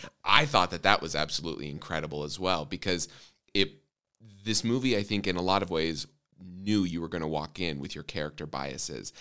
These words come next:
and they wanted to play into that to a certain extent with the Peter Parker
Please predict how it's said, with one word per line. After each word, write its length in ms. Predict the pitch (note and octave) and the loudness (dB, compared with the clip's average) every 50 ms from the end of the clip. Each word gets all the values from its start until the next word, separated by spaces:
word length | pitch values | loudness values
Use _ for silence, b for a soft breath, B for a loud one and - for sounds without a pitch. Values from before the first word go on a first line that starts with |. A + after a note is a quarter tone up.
| B B B B | B B B B
and 340 | - F#2+ F2+ F2 F2 D#2 - - | 2 4 4 4 2 0 -6 -6
they 120 | - F2 D#2+ | -4 -4 -2
wanted 260 | E2 D#2+ E2 E2+ E2 D2+ | 0 0 -2 -2 -2 -6
to 60 | D#2 | -8
play 300 | - - - E2 E2+ F#2+ | -8 -6 -4 -2 0 0
into 160 | B2 D#3+ E3 | 0 0 0
that 260 | C#3+ C#3+ C#3 C3 - | 0 0 0 -2 -4
to 100 | - G#2+ | -4 -4
a 60 | F#2 | 0
certain 260 | - - E3+ F3 C3+ A#2+ | 0 0 0 0 -2 -4
extent 400 | G2+ - - - G2+ F#2+ F2 - | -4 -4 -4 -2 -2 -4 -2 -4
with 160 | F2 F2 - | -6 -8 -8
the 80 | D#2+ | -12
Peter 280 | D#2+ - - F#2+ E2 E2 | -16 -8 -8 -6 -6 -6
Parker 560 | D#2 - A#2+ A#2+ A2+ A2 - A2 G#2 G#2 G2+ | -4 -2 -2 -2 -2 -2 -4 -4 -4 -4 -4